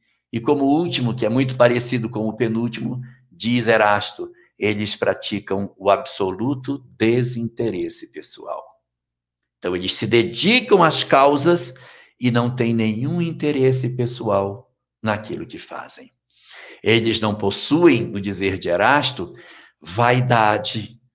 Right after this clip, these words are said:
e não estão preocupados com a ambição do mundo. É isso que se está esperando. Mas como que nós conseguiremos sair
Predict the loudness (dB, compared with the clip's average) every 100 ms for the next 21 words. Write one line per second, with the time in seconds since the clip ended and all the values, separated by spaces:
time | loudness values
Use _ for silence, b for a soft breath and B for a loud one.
0 | _ _ _ _ -4 -2 -4 -6 -6 -6
1 | -6 -8 -8 -8 -10 -12 -10 -10 -10 -12
2 | -10 -10 -10 -10 -10 -10 -12 -16 -20 -20
3 | -20 -20 -20 _ _ _ _ _ _ B
4 | B B B B 6 6 6 4 2 -4
5 | -4 -4 -4 -4 0 2 2 0 -2 0
6 | 0 0 -2 -8 -14 -20 _ b b b
7 | b -6 -6 -6 -2 2 2 2 -2 -2
8 | -2 2 6 6 6 2 -4 -4 -2 -4
9 | 0 2 4 2 2 -2 -2 0 0 4
10 | 4 4 -6